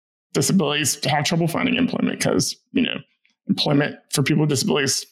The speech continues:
sucks. N M D United has some cool things, like, uh, they do grants that literally are just like, "Hey, we'll give you, like, a hundred bucks or fifty bucks or whatever it is to, like,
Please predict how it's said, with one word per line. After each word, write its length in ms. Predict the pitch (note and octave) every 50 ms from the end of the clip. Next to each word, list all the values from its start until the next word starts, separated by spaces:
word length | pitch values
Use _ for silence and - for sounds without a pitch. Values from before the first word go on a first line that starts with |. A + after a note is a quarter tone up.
| _ _ -
sucks. 560 | - - - D3+ - - - - - - - _ _ _ - -
N 100 | F3+ F#3+
M 100 | A3 A3
D 80 | G3+ G#3+
United 420 | F3 D#3+ D3 E3+ G3+ F3 C#3+ B2+
has 260 | - - D3+ D3+ D3
some 140 | - D#3+ D#3
cool 200 | - - E3 E3
things, 300 | D#3+ - - - - - -
like, 280 | - - - - - -
uh, 380 | F2+ E2+ F2 - - - - - -
they 100 | D3+ D#3
do 140 | - D#3+ D#3
grants 680 | F#3+ F#3 - C#3 C3+ D3 D3+ - B3+ - - - - - _ _ _ _ -
that 200 | D3+ D3+ - D#3+
literally 380 | E3 E3 E3+ E3+ D#3+ D#3+ D3+ D3+
are 20 |
just 200 | - C#3+ - -
like, 120 | D3 C#3 -
"Hey, 180 | - F3 F3
we'll 140 | E3 E3+ F3+
give 160 | F3+ F#3 F3
you, 100 | F3+ F3
like, 160 | E3+ - - - _ _ _ - -
a 100 | D3+ -
hundred 300 | D#3+ D#3+ D#3+ E3 D3 -
bucks 260 | - G#2 E3 - -
or 80 | -
fifty 260 | D#3 - D#3 D#3 E3 E3+
bucks 260 | - - - - -
or 60 | -
whatever 260 | - - - - G#3+
it 80 | - -
is 260 | - - - - -
to, 100 | - -
like, 280 | - - - - -